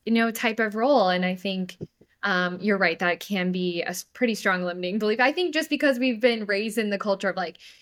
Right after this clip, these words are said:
have a, have your resume tell a story, don't be a job hopper, whatever that means to people, don't bounce around, make sure that you as a person are able to articulate, you know, the,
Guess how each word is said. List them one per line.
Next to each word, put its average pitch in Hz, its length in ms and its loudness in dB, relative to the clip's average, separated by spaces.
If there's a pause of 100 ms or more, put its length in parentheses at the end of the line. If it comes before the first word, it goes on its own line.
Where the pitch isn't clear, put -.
(200)
have 214 340 2
a, 233 320 4
have 196 220 0
your 233 100 4
resume 269 300 4
tell 277 240 0
a 285 60 2
story, 285 720 4
don't 190 220 2
be 247 140 4
a 269 80 8
job 269 420 4
hopper, 190 840 2
whatever 196 320 4
that 190 160 2
means 196 140 -2
to 185 60 -6
people, 180 220 0
don't 220 380 0 (320)
bounce 247 240 2
around, 254 640 2
make 220 160 -2
sure 214 260 0
that 202 220 2
you 208 640 2
as 208 180 0
a 202 60 0
person 226 400 -2
are 185 100 0
able 185 300 -2
to 202 140 -4
articulate, 180 920 0 (320)
you 208 140 0
know, 180 400 2 (420)
the, 180 580 2